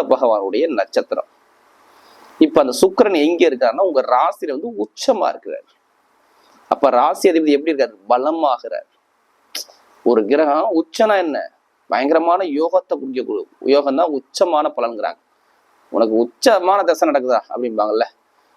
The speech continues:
அப்படிப்பட்ட நேரம் தான் உங்களுக்கு வேலை செய்யுது. அப்போ உங்களுடைய ராசி அதிபதி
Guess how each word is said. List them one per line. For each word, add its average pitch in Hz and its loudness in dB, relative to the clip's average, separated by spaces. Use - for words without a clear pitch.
அப்படிப்பட்ட 127 -2
நேரம் 117 0
தான் 156 -2
உங்களுக்கு 113 -10
வேலை 87 -2
செய்யுது. - -14
அப்போ - 0
உங்களுடைய 127 2
ராசி 110 2
அதிபதி 110 -2